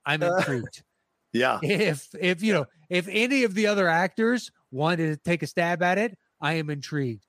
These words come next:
Speaker 1: If one
Speaker 2: Oh.
Speaker 1: particular actor
Speaker 2: Yeah,
Speaker 1: says,
Speaker 2: yeah.
Speaker 1: "I'd like to, to,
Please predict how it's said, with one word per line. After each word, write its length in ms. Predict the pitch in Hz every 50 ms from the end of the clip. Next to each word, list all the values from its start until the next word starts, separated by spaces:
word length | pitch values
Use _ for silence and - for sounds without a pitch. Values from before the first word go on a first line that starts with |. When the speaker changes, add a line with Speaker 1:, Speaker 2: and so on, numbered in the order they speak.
| _ _ _
Speaker 1:
If 140 | 131 139 127
one 100 | 139 170
Speaker 2:
Oh. 160 | 233 226 220
Speaker 1:
particular 600 | 170 - _ - 302 294 - 269 202 160 143 135
actor 480 | 131 123 120 120 - 131 117 110 107 - _ _ -
Speaker 2:
Yeah, 280 | 76 71 - - 139
Speaker 1:
says, 240 | 135 - 175 156 135
Speaker 2:
yeah. 60 | - 143
Speaker 1:
"I'd 140 | 143 151 143
like 160 | 151 147 -
to, 200 | - 139 135 123 - _ _ -
to, 320 | - 131 120 113 113 110